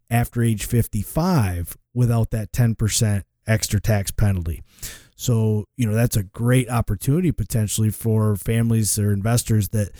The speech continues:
they do separate from service at age fifty-five or fifty-six or fifty-seven, and they need income. Uh, they can pull income out of their four oh one Ks. It'll still be taxed as ordinary income,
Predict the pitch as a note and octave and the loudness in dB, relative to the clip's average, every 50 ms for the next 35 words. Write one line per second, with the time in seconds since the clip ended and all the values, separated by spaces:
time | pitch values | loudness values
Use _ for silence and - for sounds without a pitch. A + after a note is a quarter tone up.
0 | - - _ _ _ G#2 G#2 G#2 G2 G#2 A#2+ C3 C3 - C3+ A#2+ - - A2+ A2 | -20 -20 _ _ _ -2 -2 -2 0 0 0 0 2 2 0 0 0 0 -2 -2
1 | F#2+ - - G#2 - - A#2+ A#2+ C3+ C3+ B2 G#2+ - A2 G#2+ G#2+ G#2 G2 - - | -2 -4 -6 -6 -2 0 0 2 2 2 2 0 0 0 0 0 0 -2 -2 0
2 | - A2+ - - G#2 - - A2 G#2 G#2+ G#2+ G#2+ A2 A2 G#2+ F#2+ F#2 F2+ - - | 0 2 2 2 -2 -2 -2 -2 0 0 2 2 2 2 2 0 -2 -2 -2 -2
3 | A2+ - - G#2 G2 - - A2 G#2+ A2 A2 - - G2+ F2+ - A#2 A2 - - | -2 -2 -2 -2 -2 0 0 0 0 0 0 0 -2 -4 0 2 2 2 2 0
4 | G2 - - A2+ G#2+ G#2+ G#2+ A2 A2+ A#2 - _ _ _ _ - - - - A#2 | 0 0 0 0 2 2 2 2 2 0 -2 _ _ _ _ -20 -16 -10 -6 -2
5 | B2 B2+ C3 C#3 C3 A#2+ A2 A2+ B2+ F3 A3+ A3 - A#2+ G2 F2+ F#2 G2 B2+ - | 0 0 2 2 2 0 0 0 0 0 0 0 0 0 0 0 -2 -2 -4 -4
6 | _ - G2+ G2 G2+ A2+ C3+ - D#3+ C#3+ - - C#3+ C3+ C3 C3 C#3 C#3 - C3+ | _ -2 0 2 2 2 2 0 0 -4 -2 -2 0 0 2 0 0 -2 -2 0
7 | C3 B2+ B2 B2 A#2+ A#2+ - _ _ _ - B2 B2+ C3 C3 A#2 A#2+ A2+ - - | 0 2 2 0 0 -2 -6 _ _ _ -2 0 0 2 2 2 0 0 -2 -2
8 | C3 B2+ A#2+ A#2 A2 A2 G#2 G2+ F#2+ - C#3+ D#3+ F3+ C#3+ A#2 G#2 A#2+ A#2 A#2 G#2+ | 0 0 2 2 0 0 -2 -4 -4 -2 -2 0 2 2 2 2 2 0 0 -2
9 | - - C3+ C3 C#3 E3 G3+ - - D#3+ D3 D3 C#3+ - - C3 A2 A#2+ A#2 A#2 | -2 -2 0 0 0 0 -2 -2 0 0 0 0 -2 -2 -2 -2 0 2 2 2
10 | A2+ A#2 A2+ A#2 D3 G3+ B3+ C4+ - - A#2 G#2 G2+ G2 G2 | 2 2 2 2 0 0 -2 -2 -2 0 0 2 0 0 -2